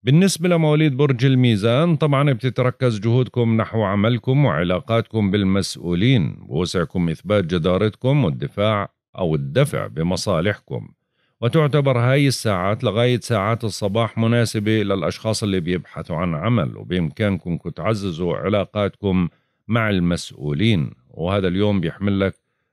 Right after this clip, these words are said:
آه، مسألة شخصية ممكن تسبب لك بعض القلق أو عبء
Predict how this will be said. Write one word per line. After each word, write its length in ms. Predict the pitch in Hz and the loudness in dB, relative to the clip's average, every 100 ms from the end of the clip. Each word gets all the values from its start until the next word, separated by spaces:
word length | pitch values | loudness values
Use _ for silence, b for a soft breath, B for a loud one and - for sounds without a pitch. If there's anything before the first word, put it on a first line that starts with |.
| - | -6
آه، 180 | 92 95 | 0 2
مسألة 500 | 98 120 - 87 85 | 2 0 -2 -4 -4
شخصية 640 | - 82 - 135 131 113 | -4 -10 -6 -2 0 0
ممكن 460 | 98 80 76 87 82 | 0 -2 -4 -4 -4
تسبب 360 | - 90 107 | -4 -2 -2
لك 220 | 101 95 87 | -2 -2 -4
بعض 220 | 87 90 | -4 -4
القلق 540 | 80 - 117 104 - - | -6 -2 0 -2 -4 -4
أو 180 | 131 117 | 0 2
عبء 400 | 107 107 104 | 0 0 0